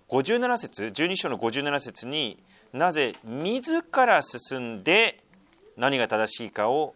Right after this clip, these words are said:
判断しないのですか」。え、ここなんですね。その群衆の特徴というのは流れに従っていくっていうことなんですよね。えー、で、漠然と、おー、その、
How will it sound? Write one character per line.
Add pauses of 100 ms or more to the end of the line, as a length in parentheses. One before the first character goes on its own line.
判
断
し
な
い
の
で
す
か」。 (420)
え、
こ
こ
な
ん
で
す
ね。 (1000)
そ
の
群
衆
の
特
徴
と
い
う
の
は
流
れ
に
従
っ
て
い
く
っ
て
い
う
こ
と
な
ん
で
す
よ
ね。 (1900)
え
ー、
で、
漠
然
と、
お
ー、
そ
の、